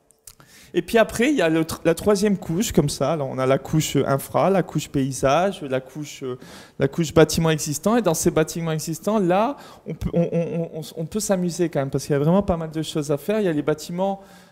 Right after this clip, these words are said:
euh, existants avec des activités qui, euh, qui sont utiles pour la presqu'île. Bah, déjà, il faut pas les délocaliser, il faut laisser ces gens là et, euh, et, et, et les laisser à faire ce qu'ils ont toujours fait. Et puis, euh, euh, et puis ils vont quand,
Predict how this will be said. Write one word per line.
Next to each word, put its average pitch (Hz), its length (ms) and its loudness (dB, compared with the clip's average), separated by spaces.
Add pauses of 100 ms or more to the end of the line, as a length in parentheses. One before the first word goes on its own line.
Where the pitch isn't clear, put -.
(120)
euh, 135 520 -4
existants 175 480 0
avec 151 180 0
des 139 180 -2
activités 151 600 -2
qui, 135 440 -6
euh, 120 140 0 (300)
qui 190 120 -2
sont 185 200 4
utiles 196 340 0
pour - 160 0
la 175 140 2
presqu'île. 214 500 -2 (140)
Bah, 143 80 -2
déjà, 151 260 0
il 180 80 0
faut 156 120 0
pas 214 180 -2
les 226 100 -6
délocaliser, 165 600 -2
il 202 80 -2
faut 170 160 2
laisser 175 340 0
ces 170 220 -6
gens 156 320 -8 (340)
là 160 440 0
et, 139 300 2
euh, 117 420 -2
et, - 140 -4
et, 131 640 -4
et - 20 2
les 143 140 2
laisser 143 360 0
à 147 140 0
faire 143 260 -6
ce - 80 -18
qu'ils 127 220 -18
ont 123 80 -12
toujours 127 320 -10
fait. 147 380 0
Et - 20 -2
puis, 131 320 -6
euh, 123 80 2 (560)
euh, - 220 -6 (360)
et - 80 -10
puis - 200 -2
ils - 20 -2
vont 123 100 -4
quand, 135 360 -2